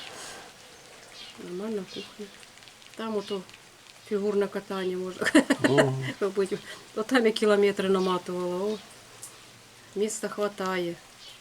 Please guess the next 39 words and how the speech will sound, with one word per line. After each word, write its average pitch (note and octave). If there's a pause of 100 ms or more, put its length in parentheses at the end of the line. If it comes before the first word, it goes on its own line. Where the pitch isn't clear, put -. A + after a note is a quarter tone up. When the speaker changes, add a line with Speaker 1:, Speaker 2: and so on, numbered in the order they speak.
(500)
Speaker 1:
Зато, G#3 (400)
як G#3
іде G#3
праздник, G#3
о, G#3
всі G#3+
влізуть, F3
да? F#3+
Speaker 2:
Да, B2+
Speaker 1:
Як C#3+
кажуть, B2+
Speaker 2:
да. B2 (360)
Speaker 1:
всі A3
помістяться. G3 (160)
Speaker 2:
А C4
у F3
нас B2
и A#2
в G#2
зале C#3+
там B2+ (400)
Speaker 1:
Да, F3+ (100)
Speaker 2:
ц-, G#3
Speaker 1:
і -
в F#3+
залі. F#3
Speaker 2:
целую C3+
роту B2+
можно A#2+
запхать. A#2+ (640)
Speaker 1:
Ні, F#4
ну A3
так, G#3+
що F#3+
на F#3+
вечерю, A#3
то, F#3
знаєш, G#3
там E3